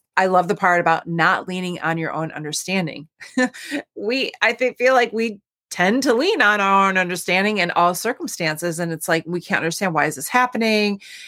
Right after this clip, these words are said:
And we're confused and we're frustrated and we're sad and we're struggling. And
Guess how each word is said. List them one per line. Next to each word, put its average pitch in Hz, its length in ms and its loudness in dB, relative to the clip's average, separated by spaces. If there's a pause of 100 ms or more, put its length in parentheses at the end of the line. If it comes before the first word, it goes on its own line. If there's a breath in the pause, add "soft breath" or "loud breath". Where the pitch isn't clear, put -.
(100)
And 175 240 2
we're 160 120 -2
confused 226 580 0
and 156 80 -4
we're 143 80 -6
frustrated 208 520 0
and 160 60 -6
we're 165 60 -8
sad 202 600 4
and - 440 -20
we're 156 80 -8
struggling. 208 880 0 (140)
And 180 480 0